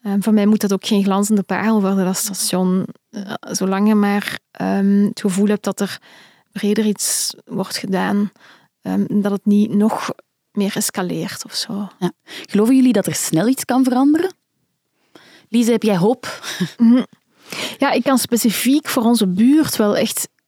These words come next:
Speaker 1: kleine, ehm, dingen verzinnen waarvan ik denk dat die een immens verschil zouden maken.
Speaker 2: Zo.
Speaker 1: Bijvoorbeeld, in Kuregem dan is er on-,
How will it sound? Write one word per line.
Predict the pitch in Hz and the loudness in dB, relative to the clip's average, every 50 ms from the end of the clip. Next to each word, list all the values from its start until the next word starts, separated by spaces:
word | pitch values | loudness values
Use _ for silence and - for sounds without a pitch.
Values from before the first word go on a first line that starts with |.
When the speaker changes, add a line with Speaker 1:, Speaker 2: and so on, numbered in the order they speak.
| _ - | _ -4
Speaker 1:
kleine, | - 220 202 220 262 285 269 233 220 - | 0 0 2 2 4 4 4 2 2 0
ehm, | - - - - - - - - 220 214 208 208 208 208 | -4 -6 -8 -6 -4 -4 -2 0 2 2 4 4 4 4
dingen | 196 190 208 226 247 254 247 240 233 - - - - - _ _ | 4 4 4 4 4 4 4 2 2 -2 -6 -20 -20 -20 _ _
verzinnen | - - 208 202 190 - 240 254 294 294 | -4 -2 0 0 2 2 4 4 4 4
waarvan | 254 233 220 202 - 208 | 4 2 2 0 0 0
ik | 202 202 | 2 2
denk | 202 214 233 | 4 4 4
dat | 226 208 - | 4 2 2
die | - 202 | 0 0
een | 185 | 2
immens | - 202 202 208 233 233 - | 2 2 4 4 4 2 0
verschil | - - - - - 240 247 | -4 -6 -6 -2 0 0 0
zouden | 240 - 220 208 196 196 196 | 0 0 0 0 2 2 2
maken. | 196 196 196 208 226 - - 233 226 226 - - - - - | 2 0 0 0 -2 -2 -2 -2 -2 -2 -4 -10 -20 -20 -14
Speaker 2:
Zo. | - | -6
Speaker 1:
Bijvoorbeeld, | - 226 196 190 220 254 285 262 240 254 254 254 254 - - - - - | -2 0 2 2 2 2 2 2 4 4 4 2 0 -2 -4 -12 -10 -2
in | - 220 202 | 0 0 0
Kuregem | - - 233 254 269 285 269 262 262 262 | 2 2 2 4 4 2 2 2 4 4
dan | 254 247 247 247 | 4 4 4 2
is | - 233 - - | 2 0 -2 -2
er | 214 - - - | -4 -4 -6 -8
on-, | - 196 - 226 - | -4 0 0 0 0